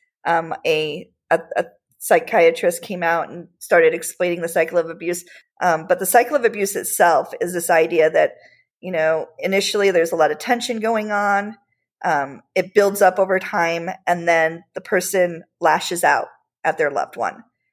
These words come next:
and does something that is violent towards them. And then they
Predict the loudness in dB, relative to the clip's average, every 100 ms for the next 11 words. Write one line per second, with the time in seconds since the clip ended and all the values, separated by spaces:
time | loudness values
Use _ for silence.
0 | _ -2 -2 2 2 2 0 0 0 -2
1 | 0 0 0 -2 -6 -4 0 0 -2 -10
2 | -16 -12 -8 -8 -8 -8 -8 -10 _ _
3 | _ _ _ 0 2 2 2 0 0 -4
4 | -4 -2 4 6 4 0 -10